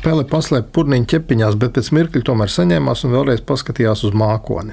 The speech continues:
No mākoņa baltajām pulkām pelē pretī lūkojās divas apaļas acis.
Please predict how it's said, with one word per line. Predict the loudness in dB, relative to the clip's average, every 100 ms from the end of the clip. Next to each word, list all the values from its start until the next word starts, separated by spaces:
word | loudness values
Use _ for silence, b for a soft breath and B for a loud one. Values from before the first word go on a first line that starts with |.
| -4
No | 0
mākoņa | 2 0 0 0 2
baltajām | 0 0 0 0
pulkām | -2 -2 -2 -2
pelē | 0 0 0
pretī | -2 -2 0 0
lūkojās | 0 0 0 0 0
divas | 0 0 -2
apaļas | -4 -2 -4 -4
acis. | -6 -8 -12 -12 -10 -10 -14